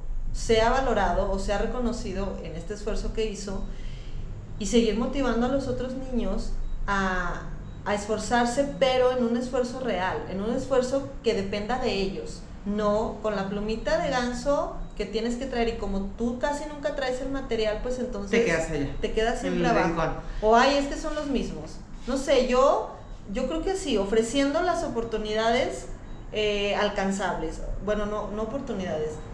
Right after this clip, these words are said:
Speaker 1: eh, sí, metas, metas
Speaker 2: Ujú.
Speaker 1: alcanzables
Speaker 2: Sí, pues
Speaker 1: a
Speaker 2: sí,
Speaker 1: mis
Speaker 2: creo que,
Speaker 1: alumnos.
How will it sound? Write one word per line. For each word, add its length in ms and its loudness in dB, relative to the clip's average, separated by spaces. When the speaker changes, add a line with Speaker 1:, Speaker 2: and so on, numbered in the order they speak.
Speaker 1:
eh, 400 -2
sí, 120 -2
metas, 540 -2
metas 280 -2
Speaker 2:
Ujú. 100 -4
Speaker 1:
alcanzables 560 -2
Speaker 2:
Sí, 40 -2
pues 20 -2
Speaker 1:
a 40 2
Speaker 2:
sí, 60 2
Speaker 1:
mis 120 0
Speaker 2:
creo 200 4
que, 80 4
Speaker 1:
alumnos. 220 0